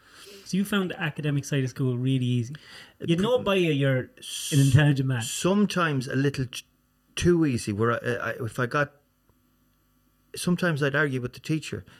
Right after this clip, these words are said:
Speaker 2: in, in geography or history because I'd already read this. You know, I remember pulling, uh, one, the history teacher up s-, or something on a date,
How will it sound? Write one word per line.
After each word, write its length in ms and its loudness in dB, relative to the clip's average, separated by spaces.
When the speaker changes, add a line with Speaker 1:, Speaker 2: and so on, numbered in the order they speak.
Speaker 2:
in, 180 0
in 120 2
geography 480 -2
or 60 0
history 340 -4
because 280 -4
I'd 240 0
already 560 0
read 420 2
this. 400 -4
You 120 0
know, 240 0
I 60 0
remember 300 4
pulling, 640 0
uh, 100 -2
one, 160 -4
the 80 -2
history 240 -2
teacher 320 -6
up 160 -6
s-, 200 -16
or 60 -8
something 440 -8
on 100 -2
a 40 -2
date, 440 -4